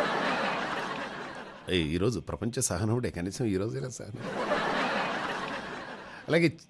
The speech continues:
నా, నాకే సహనం కాదు, నళిని గారికి కూడా బాగా సహనం ఉంటుంది. అలాగే చిమ్మపూడి శ్రీరామమూర్తి, శ్రీరామమూర్తి గారికి సహనానికి ప్యాంటు షర్ట్ వేస్తే చిమ్మపూడి శ్రీరామమూర్తి గారే.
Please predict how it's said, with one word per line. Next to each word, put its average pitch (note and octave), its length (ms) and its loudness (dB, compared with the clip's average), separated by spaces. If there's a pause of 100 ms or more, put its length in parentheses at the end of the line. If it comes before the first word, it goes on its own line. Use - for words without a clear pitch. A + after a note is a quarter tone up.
నా, F2+ 240 2
నాకే A2 420 6
సహనం D#3 360 6
కాదు, F#2+ 440 4
నళిని C3 340 8
గారికి D3+ 340 8
కూడా C#3 180 6
బాగా G#2 360 6
సహనం F2+ 400 0
ఉంటుంది. E2 440 -4 (500)
అలాగే D3 260 6 (120)
చిమ్మపూడి G#3 580 10
శ్రీరామమూర్తి, D3+ 1080 6
శ్రీరామమూర్తి C3 640 6
గారికి G#2+ 420 4 (880)
సహనానికి G#3 680 8
ప్యాంటు F3+ 460 8
షర్ట్ F3+ 300 6
వేస్తే E3 400 6
చిమ్మపూడి E3+ 440 4
శ్రీరామమూర్తి C#3 520 4
గారే. D2+ 260 4